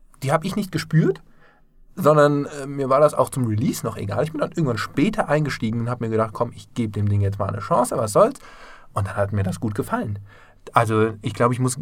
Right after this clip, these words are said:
gar nicht unbedingt so viel erklären, wie viel, was, was No Man's Sky ist. Ich glaube, das kennen die meisten noch, weil es ist ja erst von zweitausendsechzehn. Ähm, aber dieses Fliegen im ewigen, geradezu ewigen Weltraum auf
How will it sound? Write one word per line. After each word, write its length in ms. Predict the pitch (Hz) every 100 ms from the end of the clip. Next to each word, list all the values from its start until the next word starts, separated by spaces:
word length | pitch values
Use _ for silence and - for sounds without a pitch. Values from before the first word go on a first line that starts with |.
| -
gar 140 | 113
nicht 140 | 120
unbedingt 360 | - 202 175 117
so 80 | 113
viel 180 | 107 110
erklären, 380 | 107 117 110
wie 80 | 113
viel, 440 | 110 113 110 - 110
was, 200 | 110 -
was 240 | 110 -
No 160 | 113 113
Man's 240 | 107 101
Sky 240 | - 101
ist. 260 | 98 151 180
Ich 80 | 123
glaube, 160 | 110
das 160 | 104 101
kennen 340 | - 110 107
die 120 | 104 101
meisten 480 | 101 120 156 160
noch, 240 | 160 165 -
weil 100 | 98
es 120 | 98
ist 100 | 110
ja 80 | 110
erst 200 | 110 101
von 140 | 104
zweitausendsechzehn. 800 | 104 101 92 117 127 - 175 160 - - -
Ähm, 340 | 120 113 107 104 - - -
aber 200 | 120 110
dieses 400 | 104 104 104 101 - - - - -
Fliegen 640 | - - 139 180 190 180
im 300 | 180 135 123 - -
ewigen, 600 | 185 185 135 131 123 -
geradezu 420 | - 131 143 -
ewigen 440 | - 127 135 120 110
Weltraum 460 | 117 131 123 120
auf 440 | 113 110 107 -